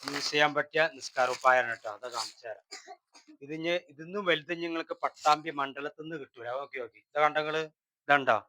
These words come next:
നല്ല വലിപ്പമുള്ള നിസ്കാരപ്പായം. ഇത് വെറും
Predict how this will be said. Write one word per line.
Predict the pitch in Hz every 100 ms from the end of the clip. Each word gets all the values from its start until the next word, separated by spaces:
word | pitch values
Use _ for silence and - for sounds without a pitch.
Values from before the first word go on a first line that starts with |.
| _ _ _ _ _ _ _ _
നല്ല | - 123 143 165 175 185
വലിപ്പമുള്ള | 147 135 156 143
നിസ്കാരപ്പായം. | 135 - 131 123 117 120 110 -
ഇത് | 139 135 175 180 _
വെറും | 143 151 180